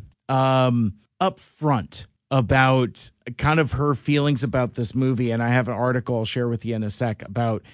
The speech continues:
um, you know, kind of the press tour and some of the things that she says. But, um, some of the memes that define this movie is kind of how Dakota Johnson has been talking about it, you know, her, her involvement with it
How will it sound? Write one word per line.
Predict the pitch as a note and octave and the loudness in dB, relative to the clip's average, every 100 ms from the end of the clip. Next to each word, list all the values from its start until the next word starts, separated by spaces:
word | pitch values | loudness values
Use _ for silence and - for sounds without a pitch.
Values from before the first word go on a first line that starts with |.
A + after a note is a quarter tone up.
| _ B2 | _ -2
um, | A2+ A2+ A2 G#2+ G#2 - | 0 0 0 0 0 -4
you | C#3+ C3+ G2+ | -4 -4 -2
know, | |
kind | B2 C3+ | 0 0
of | A2+ | 0
the | A#2+ | -4
press | - B2+ - | -4 -4 -4
tour | - B2 A2 | -2 0 0
and | G#2+ | -2
some | - E3+ | 0 0
of | E3+ | 0
the | D3 | -2
things | B2+ C3 A#2+ G2 | -2 -2 -2 -6
that | - | -10
she | - A2+ | -8 -6
says. | - A#2+ G2+ | -2 -2 -2
But, | - A#2+ A2 - _ C3+ | -4 -4 -4 -8 _ 0
um, | C3+ C3 B2 A#2 G2+ _ _ - | 2 4 4 2 0 _ _ -4
some | A3 G#3 | 0 0
of | F3 | 0
the | E3+ | -2
memes | F3 F3 F3 D#3+ | 0 0 2 0
that | B2+ C#3 A2+ | 2 0 0
define | C#3 D#3+ D#3+ D#3+ | -2 0 0 0
this | C#3+ - | 0 0
movie | C#3+ E3+ F#3 C#3+ C#3+ C3+ C3 - _ | 0 2 0 2 2 2 -2 -8 _
is | F#3+ G3 F#3 E3 D3 C3 - - _ - | 2 4 4 4 4 2 0 -4 _ -20
kind | - - D#3 A3+ | -12 0 4 4
of | G#3+ D3+ | 4 2
how | E3 E3+ E3+ D3+ | 4 6 6 4
Dakota | C#3+ - D#3 D3+ | 0 2 2 2
Johnson | A2 B2+ D#3 D3 B2+ A#2 | 0 4 4 4 2 2
has | C3 G#2 | 0 0
been | C3 B2+ B2 A2+ | 0 2 2 0
talking | - A#2+ C3+ - B2+ | -2 0 0 0 -2
about | F#2+ F#2+ D#2 | -4 -8 -10
it, | C2 - | -14 -6
you | A#2 | -2
know, | G#2+ F#2+ | -2 -2
her, | A2+ A#2+ A#2 | 0 0 -2
her | A2+ A#2 A2+ | -4 -2 -2
involvement | G2+ E2+ D3 F3+ D#3 E3+ D#3+ | -2 -2 0 2 2 0 0
with | D#3+ D3 | 0 0
it | D3+ D3 - | 0 0 -2